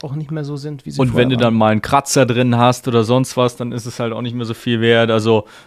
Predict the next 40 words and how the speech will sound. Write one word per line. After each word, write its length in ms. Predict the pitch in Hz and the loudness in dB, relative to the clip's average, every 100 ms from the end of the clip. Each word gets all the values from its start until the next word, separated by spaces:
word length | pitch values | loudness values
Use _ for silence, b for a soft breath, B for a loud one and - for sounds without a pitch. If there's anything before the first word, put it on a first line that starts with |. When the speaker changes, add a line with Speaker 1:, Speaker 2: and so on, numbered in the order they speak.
| B | B
Speaker 2:
ähm, 280 | 120 117 - | 0 0 -4
ich 140 | 127 | -6
kann's 240 | 143 135 127 | -4 -4 -4
halt 120 | 110 | -6
verstehen, 400 | 110 - - 135 | -8 -8 -6 -2
wenn 120 | 107 | 0
jemand 320 | 107 107 107 | 2 0 0
schon 180 | - 107 | -2 -2
als 240 | 98 104 | -2 -2
Kind 300 | - 139 160 | -2 -4 -4
das 180 | 127 - | -8 -8
gerne 240 | 117 104 107 | -6 -6 -4
mochte, 460 | 151 175 - 101 | -4 -4 -8 -10
ne? 80 | 113 | -8
Also 340 | 196 143 110 | -6 -6 -6
beispielsweise 640 | 107 117 - 107 117 113 107 | -6 -6 -6 -8 -4 -2 -2
bei 120 | 110 | -2
uns 200 | 156 160 | -2 -4
der 80 | 151 | -8
Kleine 400 | - 127 131 123 | -4 -2 -2 -2
hier, 300 | 123 123 120 | -4 -2 -2
der, 280 | 113 113 110 | -2 -2 -4
der 80 | |
mag 220 | 110 113 - | -4 -4 -4
einfach 220 | 113 120 | -8 -8
Sportwagen, 640 | - 160 170 107 107 113 | -2 -2 -2 -4 -6 -6
der 100 | 110 | -10
wird 100 | 117 | -10
sich 120 | - | -8
wahrscheinlich 340 | 120 131 120 123 | -10 -8 -10 -8
irgendwann 260 | 131 131 | -6 -6
mal 120 | 131 | -4
einen 120 | 135 - | -6 -4
Koenigsegg, 580 | 170 139 - - 107 | -4 -4 -8 -10 -8
irgendwie 220 | 117 120 135 | -6 -4 0
so 80 | |
eine 160 | 160 143 | 0 2
<laughs> 0 | |
richtig 540 | 143 - - 208 - - | 0 -2 0 0 0 -2
kla-, 220 | 170 | -4